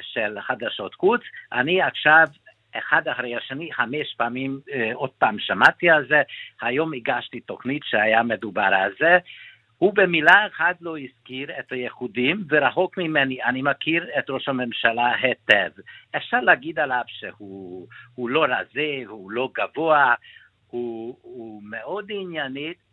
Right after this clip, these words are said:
אבל אי אפשר להגיד עליו שהוא רסיס או אנטישמית.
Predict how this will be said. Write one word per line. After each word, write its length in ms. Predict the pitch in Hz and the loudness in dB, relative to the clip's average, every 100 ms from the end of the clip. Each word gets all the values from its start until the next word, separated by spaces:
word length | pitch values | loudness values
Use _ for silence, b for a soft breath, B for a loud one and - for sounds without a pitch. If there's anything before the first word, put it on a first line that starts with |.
| - | -6
אבל 360 | 135 139 135 135 | -6 -4 -4 -4
אי 300 | 202 233 196 | -6 0 0
אפשר 360 | - - 190 | 0 2 4
להגיד 420 | 185 170 139 180 | 4 -2 -6 -8
עליו 320 | 160 156 160 - _ b | -6 -2 -2 -4 _ b
שהוא 380 | - 160 147 131 | -14 -12 -10 -8
רסיס 480 | 127 160 - 156 - | -8 -8 -12 -14 -8
או 200 | 131 127 | -6 -4
אנטישמית. 640 | 127 120 - 110 90 87 | -6 -8 -6 -4 -4 -8